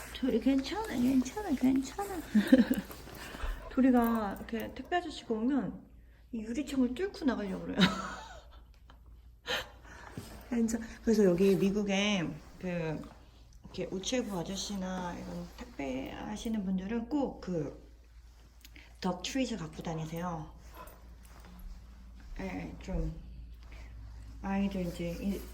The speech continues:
친숙하게 하려고. <laughs> 엄마 깜짝 놀랐어, 도리야. 너 네 일에 충실했어? <laughs> 도리야, 근데 일로 와봐. 도리, stare, stare. 도리, come.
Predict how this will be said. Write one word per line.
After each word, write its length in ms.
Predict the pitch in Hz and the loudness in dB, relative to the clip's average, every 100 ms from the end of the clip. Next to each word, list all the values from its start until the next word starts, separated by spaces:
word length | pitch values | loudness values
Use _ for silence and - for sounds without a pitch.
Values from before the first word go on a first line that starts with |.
| - | -12
친숙하게 680 | - 302 311 - 226 185 185 | -6 -6 -6 -4 -4 -2 -2
하려고. 840 | 196 202 180 - 151 170 175 156 - - - - - - - - - - - - - - - | -2 -2 -4 -6 -6 -4 -6 -6 -12 -12 -14 -12 -12 -12 -14 -14 -14 -14 -14 -14 -14 -14 -12
<laughs> 540 | - 247 - 226 - - - - - - - - - | -4 -4 -2 -4 -6 -6 -10 -10 -14 -14 -14 -12 0
엄마 180 | 226 | 0
깜짝 320 | 226 339 415 349 | 0 -4 -4 -2
놀랐어, 360 | 202 156 - | -2 -2 -8
도리야. 340 | - - 185 - - - - - - - - - - - - - - - - | -12 -10 -12 -12 -14 -14 -14 -14 -14 -14 -16 -14 -14 -14 -14 -14 -14 -12 -8
너 160 | 185 | -4
네 160 | - 208 | -2 0
일에 440 | 202 180 190 208 | 0 0 0 0
충실했어? 680 | - 294 269 320 240 - 349 - - - - - - - - - - - - | 0 0 0 0 -4 -4 -6 -6 -12 -14 -14 -14 -14 -14 -14 -14 -16 -16 0
<laughs> 1000 | 226 240 247 240 240 - - - - - | 6 8 8 6 4 -2 -10 -14 -14 -6
도리야, 220 | 233 226 | 2 2
근데 200 | 214 233 | 4 4
일로 160 | 208 208 | 4 4
와봐. 180 | 190 190 - - | 0 -2 -8 -8
도리, 200 | 226 202 196 | -8 -8 -10
stare, 420 | - - 277 320 - - - - - | -6 2 4 2 -4 -12 -18 -18 -18
stare. 300 | - 247 254 - - - - - - - - - - - - - - - | 2 4 4 0 -14 -20 -20 -20 -20 -20 -20 -20 -20 -20 -20 -20 -20 -14
도리, 160 | - 226 | -10 -4
come. 320 | 311 294 - | 2 2 0